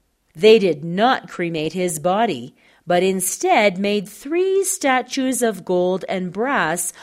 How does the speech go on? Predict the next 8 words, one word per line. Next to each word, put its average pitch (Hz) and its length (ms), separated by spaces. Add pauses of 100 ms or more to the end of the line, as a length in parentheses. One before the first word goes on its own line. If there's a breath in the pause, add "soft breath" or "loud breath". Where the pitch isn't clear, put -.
(180 loud breath)
of 226 260
Guru 170 360
Rinpoche 190 800 (300 soft breath)
and 160 240
his 151 240
two 302 460
female 208 500
consorts. 180 920